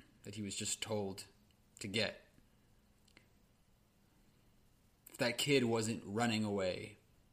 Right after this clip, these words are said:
playing with a toy gun, they'd still be alive.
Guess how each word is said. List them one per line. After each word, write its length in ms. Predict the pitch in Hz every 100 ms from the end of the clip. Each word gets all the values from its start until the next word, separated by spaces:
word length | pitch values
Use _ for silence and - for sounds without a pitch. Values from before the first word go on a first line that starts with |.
| - - - - _ _ _ - -
playing 320 | 143 147 143
with 160 | 135 113
a 60 |
toy 380 | - 135 127 117
gun, 440 | 104 101 90 90 104 - _ _ _ _ _ _ _ - - _ - - - _ - _ _ _ _ _ _ _ - - _ _ _ _ - - - - - _ - - - _ -
they'd 180 | 113 -
still 220 | - 107
be 100 | 104
alive. 540 | 98 90 90 - -